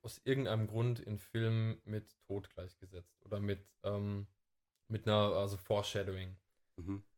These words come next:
Speaker 1: Und ich hab es ein bisschen recherchiert, es hat angefangen bei The Godfather. Und, ähm,
Speaker 2: Mhm, ja.
Speaker 1: so eine kleine Sammlung, Oranges, Oranges appear whenever death is in the air. Also ich kann's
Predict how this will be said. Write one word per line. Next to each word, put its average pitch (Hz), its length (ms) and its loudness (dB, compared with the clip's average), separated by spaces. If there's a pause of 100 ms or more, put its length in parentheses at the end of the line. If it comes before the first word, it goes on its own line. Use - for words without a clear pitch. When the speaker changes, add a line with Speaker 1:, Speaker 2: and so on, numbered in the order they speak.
(280)
Speaker 1:
Und 107 180 2
ich 104 120 0
hab 120 120 6
es - 100 -4
ein 131 80 0
bisschen 131 240 -2
recherchiert, - 580 -2
es - 160 -2
hat 110 200 -4
angefangen 120 800 0 (160)
bei 104 380 2
The 98 80 -2
Godfather. 139 640 0 (1120)
Und, 110 720 0
ähm, 110 480 0 (140)
Speaker 2:
Mhm, 113 340 0
ja. 110 140 -4
Speaker 1:
so 113 80 4
eine 117 80 6
kleine 117 240 4
Sammlung, 139 340 4
Oranges, 139 480 4 (140)
Oranges 123 600 2
appear 139 360 2
whenever 110 340 0
death 107 240 -4
is 104 160 -12
in 101 80 -10
the 98 100 -16
air. 117 140 0
Also 117 160 0
ich - 60 -20
kann's 104 200 -10